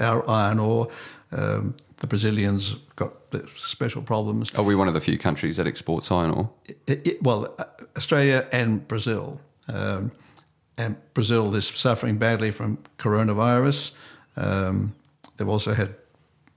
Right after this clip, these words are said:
Speaker 1: floods and production problems, so they're not able to fill the gap. Our iron ore is,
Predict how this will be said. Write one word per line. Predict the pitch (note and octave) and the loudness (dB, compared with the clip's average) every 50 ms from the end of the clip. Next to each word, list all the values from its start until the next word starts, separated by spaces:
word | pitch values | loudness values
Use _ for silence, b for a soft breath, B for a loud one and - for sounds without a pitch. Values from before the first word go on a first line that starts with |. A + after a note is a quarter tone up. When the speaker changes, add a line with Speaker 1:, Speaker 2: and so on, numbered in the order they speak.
| _ _ _ _ _ _ _ _ _ _ _ - _ _ | _ _ _ _ _ _ _ _ _ _ _ -20 _ _
Speaker 1:
floods | - - - - - B2 A#2+ A2+ A2+ A2+ A2+ A#2 A#2 - - | -20 -18 -8 -2 2 4 4 4 4 2 0 -2 -2 -4 -4
and | A#2+ A2 G2+ G2 - - _ _ _ | -2 -4 -6 -8 -10 -14 _ _ _
production | - A#2 A2+ A2+ A#2 - - A#2+ A2 | -6 -2 -2 -2 -2 -2 -2 -2 -2
problems, | G#2+ - G#2+ A2 A2+ A2+ A2 A2 G#2+ | 0 0 0 0 0 0 -2 -2 -2
so | - - A#2 A2+ G#2+ - - B B B B B B B B B B B B _ _ - - - | -2 -2 0 -2 -2 -4 -6 B B B B B B B B B B B B _ _ -20 -10 -4
they're | - B2+ B2+ B2 | 0 2 4 4
not | A#2 A2 G#2+ | 4 4 4
able | G#2+ A2+ A#2 G2+ G2+ | 4 2 2 2 0
to | G#2 G#2 | -2 -2
fill | - G2 F2+ A2 | -2 -2 -2 -2
the | A2+ G#2+ | -2 0
gap. | G#2+ A2+ A2+ A2+ - - - | 2 2 0 0 -2 -4 -2
Our | B2 C3+ C#3 C3+ B2+ A#2 | 0 2 4 4 4 4
iron | - B2 A#2 A2+ G#2+ G#2 | 4 4 4 4 4 2
ore | A2 A2 A2 G#2+ G#2 - | 2 2 2 0 0 -2
is, | - A2 G#2+ G2 - - | -4 -4 -4 -4 -4 -6